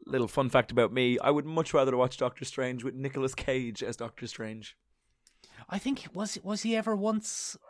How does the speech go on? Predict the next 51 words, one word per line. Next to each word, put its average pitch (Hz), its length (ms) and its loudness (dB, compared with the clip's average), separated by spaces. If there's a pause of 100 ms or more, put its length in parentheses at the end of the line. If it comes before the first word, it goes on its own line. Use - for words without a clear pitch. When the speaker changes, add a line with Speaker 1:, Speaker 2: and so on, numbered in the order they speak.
(120)
Speaker 2:
potentially 208 520 -2
in 196 100 0
the 185 60 -6
picture 208 360 -4
for 220 160 -4
that? 214 300 -4
Speaker 1:
I 165 80 -4
think 226 400 0
Nicolas 220 300 4
Cage 139 320 6
has 131 300 2 (100)
once 135 400 0
been 131 320 2
potentially 135 480 -2
in 117 40 -2
the 113 80 -4
picture 127 340 -2
for - 120 -10
just - 340 -8
about 165 240 0 (140)
everything. 120 540 6 (720)
Speaker 2:
Especially 170 320 -4
Superman. 131 400 -2
Speaker 1:
Especially 165 320 4
Speaker 2:
He 120 60 -2
put - 20 2
the 185 60 10
picture 170 120 8
Speaker 1:
Superman, 123 280 6
Speaker 2:
up 110 80 -2
there 123 100 -2
Speaker 1:
if 120 60 4
you 131 60 6
Speaker 2:
this 127 120 0
Speaker 1:
take 135 100 12
a - 20 4
Speaker 2:
week. 123 80 4
Speaker 1:
look 131 120 10
at 131 80 10
our 127 100 10
Instagram, 113 500 6
which 113 160 4
I, 143 100 12
'cause 135 140 2
I 151 60 12
misunderstood 131 500 4
the 107 60 -10
topic 143 340 0
this - 160 -4
week, - 220 -4
ladies 135 260 -2